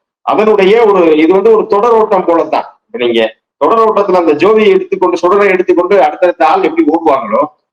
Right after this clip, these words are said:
அதே போல இன்றைக்கு அந்த சுடரை நான் த-, ஏந்தி இருக்கிறேன். இப்ப நான் இந்த இடத்துல வந்து எப்படி பேச வேண்டுமோ அதைத்தான் பேசினேன்.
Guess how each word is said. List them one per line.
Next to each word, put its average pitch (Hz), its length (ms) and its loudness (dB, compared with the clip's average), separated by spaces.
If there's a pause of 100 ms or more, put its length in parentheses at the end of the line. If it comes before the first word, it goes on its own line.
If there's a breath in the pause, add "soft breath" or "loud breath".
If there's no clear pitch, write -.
(160)
அதே 240 360 2
போல 202 260 0
இன்றைக்கு 233 480 -2
அந்த 214 140 0
சுடரை 208 380 0
நான் 185 220 -2
த-, 160 240 0
ஏந்தி 185 300 0
இருக்கிறேன். 120 460 -2 (360)
இப்ப - 140 -8
நான் 165 240 -2
இந்த 170 240 -2
இடத்துல 214 460 0
வந்து 196 280 0
எப்படி 190 280 0
பேச 190 360 0
வேண்டுமோ 180 320 0
அதைத்தான் 185 420 -2
பேசினேன். 175 480 -2